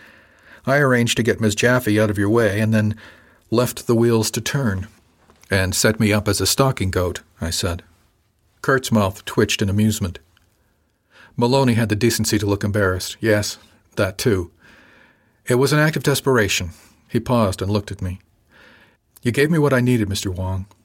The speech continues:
I'm only sorry that we didn't get to it before Miss Davies was injured. I had no idea they'd go so far.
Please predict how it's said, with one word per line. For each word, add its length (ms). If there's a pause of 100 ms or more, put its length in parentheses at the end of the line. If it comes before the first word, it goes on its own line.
(180)
I'm 140
only 180
sorry 280
that 120
we 80
didn't 220
get 180
to 100
it 80
before 300
Miss 180
Davies 400
was 160
injured. 320 (560)
I 60
had 120
no 160
idea 220
they'd 160
go 100
so 160
far. 380